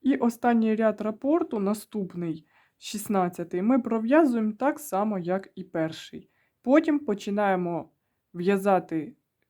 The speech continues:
цей візерунок з першого ряду по шостий. В сьомому, восьмому робимо перехрещення вправо. В'яжемо потім далі і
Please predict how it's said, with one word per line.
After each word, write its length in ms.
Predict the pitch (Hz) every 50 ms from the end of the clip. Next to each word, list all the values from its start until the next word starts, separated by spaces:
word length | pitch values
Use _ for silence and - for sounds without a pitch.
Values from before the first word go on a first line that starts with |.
| _ _ _ _ _ _
цей 160 | - 196 185
візерунок 680 | 160 165 165 160 175 180 196 240 311 339 320 302 311
з 100 | - -
першого 680 | _ _ - 185 196 214 220 - - 190 185 180 180 170
ряду 420 | 175 196 240 277 254 294 302 311
по 260 | 311 _ _ 220 226
шостий. 720 | 226 - - - 233 233 233 233 - _ 220 208 208 208 _ _ _ _ _ _
В 60 | _
сьомому, 520 | - - - 220 214 202 190 185 180 180 180
восьмому 560 | 180 196 240 285 277 - 277 262 247 233 214
робимо 420 | 220 247 269 247 233 220 214 202
перехрещення 880 | 196 - 170 170 170 175 - 175 185 202 214 208 - 214 196 190 185 185 190 _ _ _ _ _
вправо. 640 | _ _ _ 185 180 170 165 160 156 160 156 - _ _ _ _ _ _ _ _ _ _
В'яжемо 760 | - 180 180 190 214 208 196 180 190 180 175 175 170 165 165 _ _ _ _ _ _ _ _ _ _ _ _ _ _ _ _ _ _ _ _ _ _ _ _ _ _ _ _ _ _ _ _ _ _ _
потім 440 | _ 196 196 190 190 196 180 175 170
далі 440 | 165 190 220 277 311 320 330 330 320
і 320 | 320 - 302 330 381 349